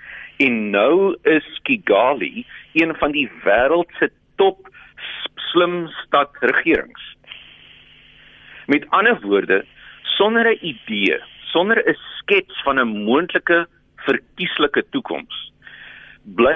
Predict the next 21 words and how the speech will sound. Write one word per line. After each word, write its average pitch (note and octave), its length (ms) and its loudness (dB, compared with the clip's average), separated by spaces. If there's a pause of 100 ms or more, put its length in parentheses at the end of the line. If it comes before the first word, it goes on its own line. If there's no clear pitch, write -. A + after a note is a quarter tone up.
'n A3 160 -2
mens F3 300 0
eintlik D#3 420 0
waar F#2 200 0
jy G2 160 -2
is. - 420 -8 (260)
In C#3+ 100 0
Suid-Afrika E3+ 520 0
het A#2 180 0
ons C3 200 -4 (180)
te G#3+ 300 2
lank G#2+ 440 -2 (120)
teruggekyk. - 640 -2 (1500)
Ons D3 160 2
kry D#3+ 180 2
nou C#3+ 460 2
'n A2+ 160 2
leier F#2 260 2
wat G#2+ 200 0
vir - 100 -8
ons A#2+ 140 -6